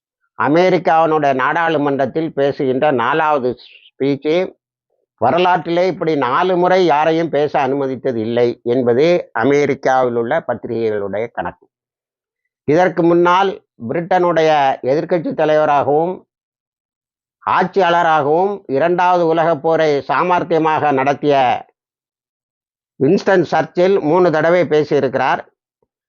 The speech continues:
அதற்கு பிறகு நத்தியான்ஹூ மட்டுமே நான்கு முறை பேசியிருக்கிறார். நத்தியான்ஹூவினுடைய உரையை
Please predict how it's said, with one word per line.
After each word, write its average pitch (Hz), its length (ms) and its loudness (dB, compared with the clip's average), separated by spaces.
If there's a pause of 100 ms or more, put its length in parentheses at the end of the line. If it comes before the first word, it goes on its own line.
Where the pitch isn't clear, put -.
(120)
அதற்கு 156 420 0
பிறகு 165 320 2
நத்தியான்ஹூ 151 580 2
மட்டுமே 143 560 0
நான்கு 139 380 -2
முறை 131 240 2
பேசியிருக்கிறார். 123 760 -4 (1700)
நத்தியான்ஹூவினுடைய 180 1500 0
உரையை 175 800 2